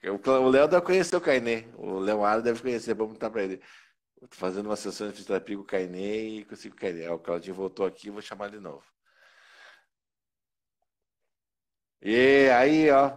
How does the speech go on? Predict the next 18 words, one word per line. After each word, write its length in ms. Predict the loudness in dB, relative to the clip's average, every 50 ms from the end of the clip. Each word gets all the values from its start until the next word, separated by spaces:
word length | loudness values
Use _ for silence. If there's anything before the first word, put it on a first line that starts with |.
| -8 _ _ _
tá 120 | 0 2 2
aí, 200 | 4 4 4 4
ó, 180 | 4 2 2
primeira 540 | -2 -6 -10 -12 -8 -4 0 2 4 4 4
mão. 420 | 4 2 2 0 -2 -6 -12 _ _ _ _
Semana 380 | -8 -6 -4 -2 -2 -2 -4
que 140 | -4 -6 -6
vem, 220 | -4 -2 -2 -2
segunda-feira 480 | -4 -4 -2 -2 -2 -2 0 -2 -4 -2
que 140 | -4 -6 -6
vem, 320 | -6 -4 -4 -4 -4 -6 -8 -12 -8 0
Daniel 420 | 2 4 4 4 4 2 2 2 2
Carvalho 560 | 2 0 2 2 2 4 4 4 2 0 -2
vai 160 | -4 -4 -4
estar 180 | -2 -2 -4 -4
conosco 380 | -4 -6 -10 -10 -12 -12 -14 -16
aqui, 220 | -18 _ -18 -18 -16
hein? 220 | -18 -18 -20 _